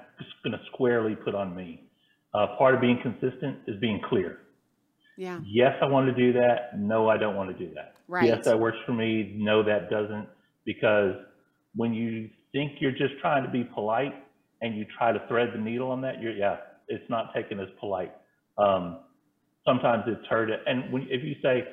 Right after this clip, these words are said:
Speaker 1: "Hey, maybe we can get together this weekend," that's generally not what is heard. What is heard is, "We're getting together this weekend." And then when you don't, it's, "You flaked." And
Speaker 2: Yeah.
Speaker 1: so,
Speaker 2: Yeah.
Speaker 1: yeah, maybe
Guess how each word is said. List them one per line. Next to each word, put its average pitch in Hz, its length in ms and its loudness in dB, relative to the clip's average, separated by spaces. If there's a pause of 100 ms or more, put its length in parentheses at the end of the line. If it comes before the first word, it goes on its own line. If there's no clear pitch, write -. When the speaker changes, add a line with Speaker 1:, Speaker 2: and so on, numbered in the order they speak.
(120)
Speaker 1:
"Hey, 131 320 -4
maybe 120 360 -4
we 135 140 -4
can 147 80 -6
get 139 120 -4
together 143 280 -2
this 147 180 -8
weekend," 175 400 -6 (1500)
that's 165 220 4 (100)
generally 160 320 2
not 123 300 4
what 117 100 2
is 101 160 -4
heard. 90 340 -6
What 123 140 2
is 120 100 -2
heard 135 240 4
is, 107 240 4 (880)
"We're 139 140 -2
getting 180 280 -4
together 123 340 -2
this 92 260 -6
weekend." - 320 -10 (220)
And 117 140 2
then 120 160 4
when 113 140 2
you 104 100 2
don't, 110 460 2
it's, - 200 -4 (480)
"You 110 220 -8
flaked." 101 320 -8 (340)
And 196 80 -12
Speaker 2:
Yeah. 208 80 -6
Speaker 1:
so, 95 300 -2 (340)
Speaker 2:
Yeah. 180 200 -6
Speaker 1:
yeah, 160 180 -4 (300)
maybe 92 200 -6